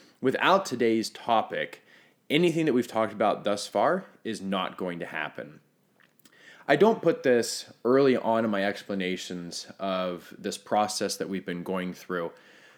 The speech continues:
because I'd like to get buy-in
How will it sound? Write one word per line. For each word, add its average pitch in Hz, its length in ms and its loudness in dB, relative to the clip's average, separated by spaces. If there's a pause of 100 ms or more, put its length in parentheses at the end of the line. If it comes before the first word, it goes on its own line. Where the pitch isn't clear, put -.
(120)
because 127 580 2 (340)
I'd 120 140 2
like 147 260 4
to 139 80 -6
get 113 720 0
buy-in 104 640 0